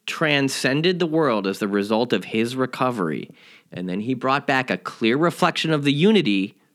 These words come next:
the unity that exists within the recovery community, he felt an instant back to bless the world. That is absolutely magnificent. That's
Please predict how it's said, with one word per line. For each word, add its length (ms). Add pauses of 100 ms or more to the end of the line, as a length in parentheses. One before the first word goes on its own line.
(300)
the 120
unity 420
that 180
exists 760
within 300
the 80
recovery 460
community, 600 (680)
he 200
felt 460 (100)
an 180
instant 680
back 440 (560)
to 180
bless 320
the 100
world. 440 (800)
That 220
is 280 (260)
absolutely 1300 (360)
magnificent. 920 (840)
That's 300